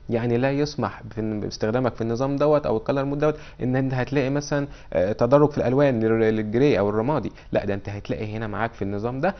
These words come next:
بيديك امكانيه انت تشتغل على اتنين لون فقط، الاسود مية في المية والابيض مية في المية. وده دايمًا بي-، بيستخدم في المطابع في، آه، الطباعه اللي هي اليدويه او السلك سكرين زي ما بيقولوا. آه، في نظام التاني اللي هو الجراي سكيل،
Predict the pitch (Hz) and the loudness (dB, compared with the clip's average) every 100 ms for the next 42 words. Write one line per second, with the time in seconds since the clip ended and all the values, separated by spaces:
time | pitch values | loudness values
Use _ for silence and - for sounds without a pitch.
0 | - 104 104 98 127 147 113 - 110 120 | -8 -2 0 0 -2 -2 -6 -4 -4 -4
1 | 120 - - 113 104 92 - 107 107 104 | -8 -8 0 4 4 2 0 -4 -2 -2
2 | 104 110 107 - - 117 - 104 113 127 | -2 -2 -2 -6 -6 -6 -2 -2 -2 -4
3 | 127 135 175 - - - - 135 107 120 | -4 -4 -4 -8 -4 -2 0 0 0 0
4 | 123 117 120 135 135 - - 117 135 131 | -4 -4 -4 -4 -6 -12 -2 2 4 2
5 | 131 117 107 107 101 101 101 101 98 - | 0 0 2 2 2 0 -2 -4 -2 0
6 | 131 110 95 104 98 101 101 127 123 120 | 2 2 0 -4 -4 -4 0 2 2 0
7 | - - - - 127 117 101 101 101 101 | -4 -18 -8 -2 0 2 2 2 0 -4
8 | - 82 - - 123 143 117 107 117 110 | -6 -8 -8 -4 4 6 6 6 2 2
9 | 98 104 110 117 92 95 - 110 107 - | 2 4 4 4 4 0 0 -2 -2 -6
10 | - 87 92 101 - - - - - - | -6 -6 -6 -6 -6 -12 -16 -20 -20 -18
11 | - - - 110 98 - 190 208 165 180 | -18 -18 -4 0 0 2 0 2 4 2
12 | 175 - 160 165 170 120 107 120 139 107 | 2 4 4 4 0 0 0 2 2 2
13 | 107 123 120 - 127 143 | 2 2 0 -2 0 0